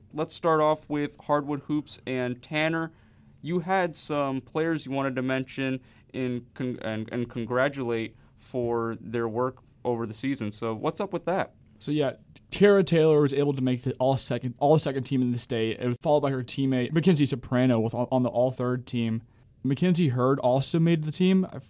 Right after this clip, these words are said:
Speaker 2: Mackenzie Hurd played the last month on a torn A C L and was still putting up buckets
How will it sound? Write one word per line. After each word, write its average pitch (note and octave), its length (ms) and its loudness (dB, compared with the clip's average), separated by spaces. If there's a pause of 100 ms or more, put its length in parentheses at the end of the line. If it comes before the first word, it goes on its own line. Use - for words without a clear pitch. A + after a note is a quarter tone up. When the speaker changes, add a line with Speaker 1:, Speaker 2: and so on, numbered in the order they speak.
(220)
Speaker 2:
Mackenzie E3+ 320 2
Hurd C#3+ 340 2
played D#3+ 220 -2
the A#2+ 60 -8
last A#2+ 320 -2
month C3+ 160 0
on C3 100 0
a A#2+ 80 0
torn B2+ 340 0
A B2+ 120 -2
C A2+ 260 -4
L A2+ 280 0 (360)
and B2+ 160 2
was C3 120 0
still D3 220 -2
putting C#3+ 280 -4
up - 200 -6
buckets - 680 -4